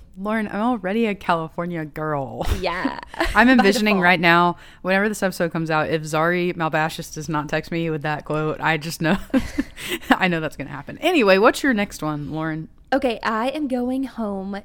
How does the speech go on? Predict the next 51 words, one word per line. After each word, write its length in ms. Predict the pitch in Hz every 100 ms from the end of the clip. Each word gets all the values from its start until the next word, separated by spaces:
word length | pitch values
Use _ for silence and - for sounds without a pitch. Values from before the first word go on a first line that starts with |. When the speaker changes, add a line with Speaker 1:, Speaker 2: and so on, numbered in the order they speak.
| -
Speaker 2:
to 200 | - 208
see 120 | 208
my 140 | 190
parents 500 | 190 - 180 170 170 -
in 220 | 196 185
June, 500 | - 190 185 185 185
at 220 | - -
the 100 | -
end 160 | - 190
of 100 | 190
June. 380 | - 151 156 175
And 100 | 214
I 140 | 208 214
don't 180 | 254 -
know 260 | 220 214
if 180 | 208 -
Preston's 400 | - - - 254
gonna 160 | 269 285
get 140 | 277
to 40 | -
come, 360 | 285 269 269
but 280 | 240 214 185 - - - -
I 260 | - 214 233
am 200 | 247 247
just 240 | 233 220
so 300 | - 202 196
excited 520 | 202 - - 185 190 190
to 120 | 196
soak 520 | - 185 190 196 - - -
up 260 | 202 196 - -
time 360 | 196 180 185 -
outdoors. 680 | 190 185 214 185 185 214
One 160 | 214 208
of 80 | 214
the 160 | 208
only 420 | - 190 190 190 185
negatives 460 | 175 165 160 175
about 300 | 196 175 165
the 80 | 202
Bay 240 | 196 185
Area 420 | 160 170 180 196 202
is 160 | 208
it's 160 | 214 -
pretty 220 | 381 415
cramped. 520 | - 302 311 294 285
Like, 200 | 240 220
people 260 | 240 240 240
don't 160 | 220
really 240 | 220 208 202
have 380 | 196 190 190 202
yards 720 | 196 190 185 196 202 196 -